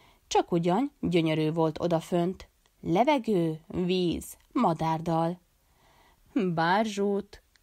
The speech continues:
könyörgött lázasan Taniosz, „gyere kicsit közelebb.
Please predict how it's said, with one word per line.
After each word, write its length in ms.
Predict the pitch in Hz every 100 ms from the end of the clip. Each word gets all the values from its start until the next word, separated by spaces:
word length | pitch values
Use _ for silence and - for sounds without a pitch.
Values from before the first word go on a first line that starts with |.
| _
könyörgött 520 | 175 160 151 160 156
lázasan 540 | 160 151 165 165 165
Taniosz, 580 | 170 160 156 156 165 - _ _ _ _ _ - 392
„gyere 260 | 330 294 262
kicsit 380 | 240 220 214 -
közelebb. 800 | 165 170 190 170 165 156 165